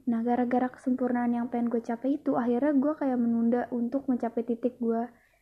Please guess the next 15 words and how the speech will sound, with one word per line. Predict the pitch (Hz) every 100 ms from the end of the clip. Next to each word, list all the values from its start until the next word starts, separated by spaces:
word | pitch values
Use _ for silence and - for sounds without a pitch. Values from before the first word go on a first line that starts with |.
| _ _ -
mood. | 269 254 254 - _ _ -
Padahal | 277 330 349
kan | 381 381
kalau | 302 277
misalnya | 262 262 247
gue | 233 240
nunggu | 240 240 233
gue | 233 233
mood | 233 233 -
untuk | 247
mengerjakan | 233 226 226 226 233 226
hal | -
itu, | 302 302 233 240 - _ _ _ _ _ _
itu | 269 339
berdampak | 330 254 240 240 254